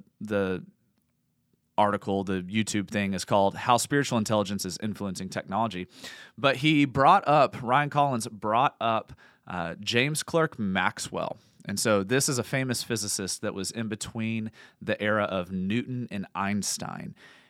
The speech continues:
And he was a devout believer. It was actually his belief in God,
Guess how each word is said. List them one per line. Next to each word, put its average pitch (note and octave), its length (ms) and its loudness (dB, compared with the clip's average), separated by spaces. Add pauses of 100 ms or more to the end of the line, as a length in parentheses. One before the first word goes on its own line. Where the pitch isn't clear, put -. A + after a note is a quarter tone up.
(140)
And G#2+ 460 0
he C#3+ 160 4
was A#2 400 4
a G#2+ 180 2
devout A2+ 640 4
believer. F#2+ 560 -2
It G2+ 60 -2
was G2 120 -2
actually A#2 360 2
his G#2+ 180 -6
belief G#2+ 600 -4
in F#2+ 180 -4
God, F#2 480 0